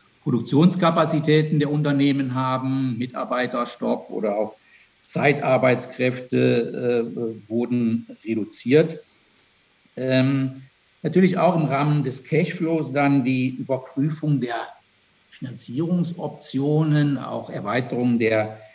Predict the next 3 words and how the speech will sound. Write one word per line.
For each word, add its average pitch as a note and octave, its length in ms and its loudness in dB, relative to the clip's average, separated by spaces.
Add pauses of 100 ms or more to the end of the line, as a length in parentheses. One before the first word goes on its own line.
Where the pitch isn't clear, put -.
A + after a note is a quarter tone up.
(240)
Kreditlinien. D#3 1080 2 (420)
Ähm, C3+ 600 -4 (480)
und B2 500 -2